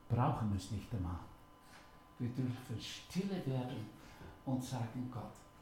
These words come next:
für so etwas wie die Bergpredigt stelle ich mich selbst zur Verfügung. Ich bin bereit, Gott, für ein Abenteuer.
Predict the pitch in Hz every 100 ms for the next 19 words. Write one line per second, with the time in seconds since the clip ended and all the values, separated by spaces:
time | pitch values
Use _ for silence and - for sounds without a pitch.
0 | - - - - - 139 - - 190 214
1 | - - 156 147 - 135 143 127 113 -
2 | - 107 98 90 - - - - - -
3 | - - - - - - 135 123 127 165
4 | - 165 - - 131 127 - - 123 -
5 | 113 - - - - - - - - -
6 | - - - 151 135 - 120 113 101 95
7 | 90 - 107 104 - - - - - -
8 | - - - - 139 117 123 120 117 120
9 | 113 - 113 104 -